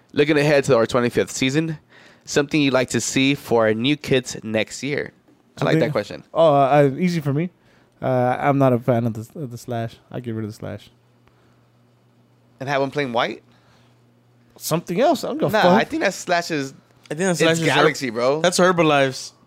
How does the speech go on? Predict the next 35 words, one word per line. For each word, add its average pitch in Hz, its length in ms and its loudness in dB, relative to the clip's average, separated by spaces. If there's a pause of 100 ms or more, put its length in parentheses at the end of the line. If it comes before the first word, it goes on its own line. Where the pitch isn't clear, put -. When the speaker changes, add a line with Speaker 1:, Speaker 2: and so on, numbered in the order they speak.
(140)
Speaker 3:
I 151 180 -4
think 151 380 -8 (300)
Herbalife 156 560 4
is 139 180 -2
gonna 135 240 0
keep 143 260 -4
it. 139 160 2 (360)
Speaker 2:
Do 160 80 6
Speaker 1:
We 180 80 8
Speaker 2:
like, 190 80 6
Speaker 1:
have 208 120 0
a 190 60 6
lot 185 220 2
of 285 80 -4
Speaker 2:
that's 185 160 2
not 151 100 2
Speaker 1:
jerseys 139 180 0
Speaker 2:
Herbalife, 135 180 4
Speaker 1:
with 127 80 -2
Speaker 2:
it's 127 120 -2
the 120 140 0
Speaker 1:
Slashes, 135 220 0
though. 117 160 0
Speaker 2:
Galaxies. 117 100 0
Speaker 1:
I, 151 80 0
it's, 165 180 -6
it's 170 180 -10
dope. 156 380 -2
Speaker 2:
I'd 147 140 0
do 185 100 6
a 156 60 6
watermark 123 560 2
or 117 40 -6
something, 117 480 -6
bro. 117 300 -10